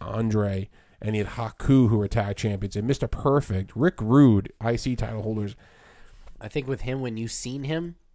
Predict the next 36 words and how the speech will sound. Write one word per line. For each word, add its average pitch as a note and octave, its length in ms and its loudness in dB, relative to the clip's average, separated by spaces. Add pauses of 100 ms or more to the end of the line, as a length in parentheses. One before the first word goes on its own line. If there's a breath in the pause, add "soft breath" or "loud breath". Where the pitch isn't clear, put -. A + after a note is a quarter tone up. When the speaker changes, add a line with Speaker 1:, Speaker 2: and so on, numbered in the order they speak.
(140)
Speaker 2:
you A2+ 200 -6
knew B2+ 280 -2
where A#2+ 120 0
he A2 140 -6
Speaker 1:
The G2+ 60 -6
Speaker 2:
stood, A#2 160 4
Speaker 1:
Heenan B2 280 4
family. A2+ 440 0
Speaker 2:
and A#2 120 -6
you A#2 140 -4
Speaker 1:
Yep. G#2+ 80 0
Speaker 2:
just A#2+ 300 -2
automatic, A2 680 -2
an A#2 140 -8
automatic D#3+ 640 0
hatred D3 680 -4
and C3+ 180 -4
whatever C#3+ 480 -2 (120)
Speaker 1:
I D3 220 0
hate A2+ 240 -2
you. G#2+ 60 -6
Speaker 2:
triggered B2+ 360 0
you. F2 180 -8
Speaker 1:
Yes. A2 220 4
Speaker 2:
Yeah. F2+ 180 -2 (500 soft breath)
Speaker 1:
Uh, G#2+ 380 2
Speaker 2:
And B2+ 100 -2
you E3+ 100 0
knew E3 220 4
what D3 180 2
was B2 140 -4
up C#3 160 0
when A#2 100 -4
you G#2 80 -8
seen A#2+ 260 -6
him. D2 160 -14